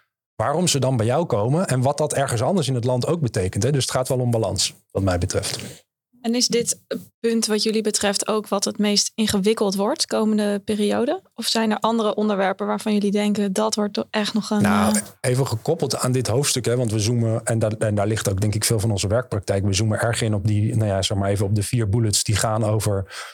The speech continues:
Speaker 1: eh, hoe, hoe regio's en het Rijk met elkaar kunnen samenwerken, hè. Maar ik, ik denk dat het heel terecht is dat het coalitieakkoord begint met een hoofdstuk over democratische rechtsorde. Ik denk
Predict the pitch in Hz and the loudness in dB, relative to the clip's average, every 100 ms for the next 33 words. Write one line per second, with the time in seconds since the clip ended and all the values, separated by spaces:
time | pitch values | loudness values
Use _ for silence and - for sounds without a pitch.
0 | - - 104 - - - - 110 110 110 | -18 -4 -2 0 0 -2 0 0 2 0
1 | 110 107 107 101 110 98 98 104 98 104 | 0 0 0 0 0 2 2 0 0 0
2 | 92 95 101 - - - 104 92 117 113 | 0 0 0 0 -2 0 0 0 0 0
3 | 101 92 98 104 110 92 95 - _ _ | 2 0 0 0 0 0 -4 -10 _ _
4 | _ _ _ - 123 120 - 120 120 131 | _ _ _ -2 -2 -4 -2 0 2 2
5 | 117 123 117 90 135 165 - 135 - 117 | 2 2 2 2 2 2 2 0 2 0
6 | - 107 104 - - 131 117 120 - 107 | 2 0 0 -4 -4 0 2 2 0 -2
7 | 120 101 110 131 120 - 110 110 107 107 | -2 0 0 2 0 0 0 2 2 0
8 | - 107 107 104 104 107 110 107 - 113 | -2 0 0 0 0 0 0 0 0 0
9 | 117 - - 117 135 - - - _ - | 0 0 0 2 0 -2 -8 -20 _ -4
10 | 110 123 120 117 | -2 0 0 0